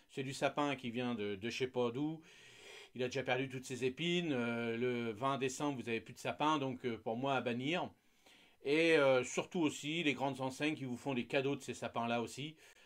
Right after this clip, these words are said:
Euh, des grandes enseignes, ils vous font, euh, miroiter que vous avez un sapin magnifique. Et là, c'est pareil, c'est à bannir,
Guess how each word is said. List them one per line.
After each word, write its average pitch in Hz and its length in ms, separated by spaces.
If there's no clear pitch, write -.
Euh, 101 340
des 101 140
grandes 120 260
enseignes, 135 460
ils 120 120
vous 113 100
font, 120 420
euh, 98 380
miroiter 123 600
que 110 280
vous 101 140
avez 107 120
un 113 100
sapin 120 300
magnifique. 117 480
Et 110 220
là, 110 160
c'est - 140
pareil, 107 280
c'est 120 200
à 110 80
bannir, 123 340